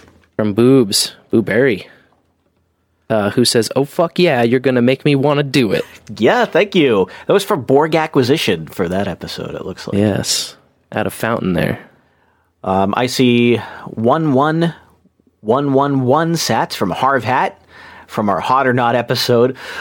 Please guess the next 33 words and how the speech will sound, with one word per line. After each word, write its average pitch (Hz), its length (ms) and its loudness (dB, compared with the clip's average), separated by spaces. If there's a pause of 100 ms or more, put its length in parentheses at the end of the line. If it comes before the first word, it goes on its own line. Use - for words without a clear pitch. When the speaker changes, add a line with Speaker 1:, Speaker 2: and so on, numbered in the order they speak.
(520)
Speaker 2:
"Looking 185 480 0
for 123 260 0
an 104 140 -2
after-the-fact 143 840 -2
boost." - 480 -2 (340)
Speaker 1:
Ah, 208 240 2
I 120 80 0
Speaker 2:
Says - 120 -8
Speaker 1:
see 247 140 2
Speaker 2:
Harv - 200 -4
Speaker 1:
it. - 20 -18
Speaker 2:
Hat. - 40 -20 (1700)
Speaker 1:
I 113 60 -4
see 117 220 0
it 110 100 2
right 127 220 0
there. 151 420 0
Speaker 2:
<laughs> - 920 -10
Speaker 1:
Very 107 200 2
nice. 123 340 0
Speaker 2:
Uh, 120 40 -4
thanks, 117 240 0
Harv 120 240 -2
Hat. 147 220 -2
That's 156 200 -4
why 170 160 4
he's 147 120 0
on 165 120 0
the 123 80 2
leaderboard. 107 420 0
Harv 160 220 -2
Hat's, 196 320 -4
uh, 104 220 -2